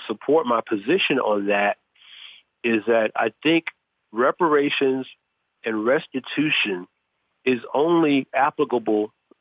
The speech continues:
to sins that are actually committed by an individual that you can objectively identify as a sinner, as an offender.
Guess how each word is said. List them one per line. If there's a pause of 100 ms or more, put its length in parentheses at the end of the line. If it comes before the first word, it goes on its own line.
(260)
to (680)
sins (460)
that
are
actually (160)
committed (260)
by (340)
an
individual
that
you
can
objectively
identify (220)
as
a (140)
sinner, (100)
as
an
offender.